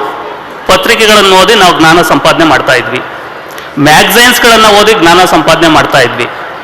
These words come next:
ಮೂವಿಗಳನ್ನ, ಒಳ್ಳೊಳ್ಳೆ ಮೂವಿಗಳನ್ನ ನೋಡಿ ನಾವು ಜ್ಞಾನವನ್ನ ಸಂಪಾದನೆ ಮಾಡ್ತಾ ಇದ್ವಿ, ಹಿಂಗಿರ್ಬೇಕು ಹಂಗಿರ್ಬೇಕು ಅಂತ ಹೇಳಿ ನೋಡ್ತಾ ಇದ್ವಿ. ಇವತ್ತು ಯಾರು ಪತ್ರಿಕೆಗಳನ್ನು ಓದೋದಿಲ್ಲ, ನ್ಯೂಸ್ಗಳನ್ನ ಓದೋದಿಲ್ಲ,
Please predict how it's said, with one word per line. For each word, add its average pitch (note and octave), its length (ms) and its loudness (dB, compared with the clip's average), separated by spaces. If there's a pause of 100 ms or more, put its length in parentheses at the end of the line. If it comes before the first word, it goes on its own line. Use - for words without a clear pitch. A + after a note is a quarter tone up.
(1600)
ಮೂವಿಗಳನ್ನ, C4 800 4
ಒಳ್ಳೊಳ್ಳೆ B3+ 320 4
ಮೂವಿಗಳನ್ನ B3 640 4
ನೋಡಿ A3 240 2
ನಾವು A3 240 2
ಜ್ಞಾನವನ್ನ G3+ 460 4
ಸಂಪಾದನೆ F3+ 360 2
ಮಾಡ್ತಾ F3 280 0
ಇದ್ವಿ, E3+ 220 0
ಹಿಂಗಿರ್ಬೇಕು F3 560 2
ಹಂಗಿರ್ಬೇಕು D#3+ 580 2
ಅಂತ D3 140 -2
ಹೇಳಿ F3+ 160 2
ನೋಡ್ತಾ C#3+ 320 0
ಇದ್ವಿ. A#2+ 240 -2 (380)
ಇವತ್ತು E3 280 2
ಯಾರು F3 500 4 (560)
ಪತ್ರಿಕೆಗಳನ್ನು D3+ 600 0
ಓದೋದಿಲ್ಲ, D3+ 380 2 (920)
ನ್ಯೂಸ್ಗಳನ್ನ E3 640 2
ಓದೋದಿಲ್ಲ, D3 760 0